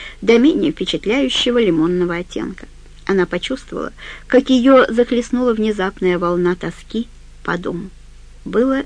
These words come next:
без пяти восемь. Если сейчас не отойти в сторону, то она намочит брюки. Укрывшись за кустом, она присела на корточки и с облегчением помочилась. Когда она вернулась,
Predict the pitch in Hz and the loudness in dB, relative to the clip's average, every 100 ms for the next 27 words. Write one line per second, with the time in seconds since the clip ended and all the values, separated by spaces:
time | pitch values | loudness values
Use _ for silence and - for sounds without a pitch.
0 | - 175 - - 127 - 190 202 - - | -6 -6 -6 -4 -6 -4 -6 -6 -10 -14
1 | - - - - - - - - - - | -18 -20 -20 -20 -20 -20 -20 -20 -18 -20
2 | - - - 202 285 - 269 - 269 - | -20 -18 -6 2 2 2 -4 -2 -4 -2
3 | 165 196 - - 202 208 190 214 180 - | -4 -6 -14 -4 -2 2 0 0 -4 -6
4 | - 277 220 175 - - - - 208 196 | -4 -4 -4 -10 -12 -20 -20 -2 2 2
5 | 202 208 202 226 - 214 208 262 185 - | 2 0 0 -2 -2 -2 -2 -4 -6 -16
6 | - - - - - - - - 214 240 | -18 -20 -20 -20 -20 -20 -8 0 0 2
7 | 262 - 202 190 180 175 - 269 269 - | 0 2 0 0 -6 -8 -2 0 0 -4
8 | - - 247 269 269 277 - 392 233 170 | -16 -2 2 2 2 -2 0 -2 0 -2
9 | - 202 - - - 107 - 220 170 - | -4 -4 -4 -6 -4 -4 -2 -2 -2 -4
10 | - - - 320 233 202 175 165 - 180 | -8 -4 0 0 -2 -4 -6 -6 -6 -8
11 | - - - - - - 180 208 170 180 | -10 -16 -20 -20 -18 -4 -2 0 0 0
12 | 165 170 190 262 269 | -2 -2 -2 -2 -2